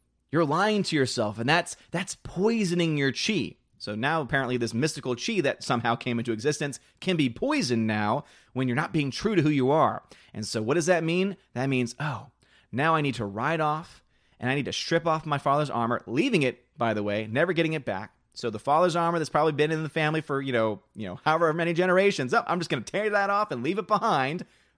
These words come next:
by choice. And then I'm gonna put my hair down, and my hair is gonna be flowing in the wind. And now I'm being me. Now I'm being who I'm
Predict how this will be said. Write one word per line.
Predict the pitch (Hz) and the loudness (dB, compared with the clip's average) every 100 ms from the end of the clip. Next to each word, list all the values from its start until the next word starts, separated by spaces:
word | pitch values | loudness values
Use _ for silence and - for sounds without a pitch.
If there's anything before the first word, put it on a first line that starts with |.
| _ | _
by | 160 185 | 2 2
choice. | 160 233 147 135 - - _ _ _ _ _ _ - | 4 6 6 4 -2 -12 _ _ _ _ _ _ -6
And | 135 | -2
then | 139 | 2
I'm | 151 | 2
gonna | 139 113 | 2 0
put | - 214 | -2 2
my | 202 | 2
hair | 196 220 220 | 4 2 2
down, | 160 143 | 2 2
and | 139 | 0
my | 123 | 0
hair | 120 220 | 0 -2
is | |
gonna | 175 | -2
be | 131 | -6
flowing | - 180 233 | -6 -4 -2
in | 233 | -2
the | 240 | 0
wind. | 240 190 160 156 - - | 0 0 0 -4 -12 -18
And | 131 | -12
now | 131 175 | -6 -2
I'm | 170 | 0
being | 147 147 131 117 - - | 0 0 0 -4 -14 -6
me. | 123 165 151 104 - - | 0 0 0 -4 -14 -8
Now | 147 165 | -6 -2
I'm | 156 | 0
being | 147 131 | 0 0
who | 131 | -2
I'm | 120 117 | -2 -2